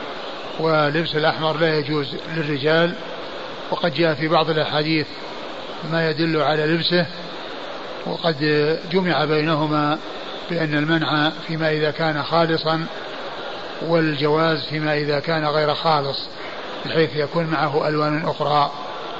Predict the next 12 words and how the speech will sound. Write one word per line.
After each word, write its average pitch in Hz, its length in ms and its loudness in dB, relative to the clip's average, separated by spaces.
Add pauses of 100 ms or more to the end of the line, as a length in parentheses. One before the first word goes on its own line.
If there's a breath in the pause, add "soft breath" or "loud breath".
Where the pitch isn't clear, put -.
(380)
نعم. 156 200 -2 (3000)
والإسناد 175 600 2
والحديث 180 540 2 (880)
يدل 170 380 4
على، 151 580 2 (460)
على، 156 600 2 (140)
يعني، 147 600 -2 (400)
آه، 156 1080 -2
عدم 165 340 2
رد 170 220 4
السلام 160 520 0
على 147 400 2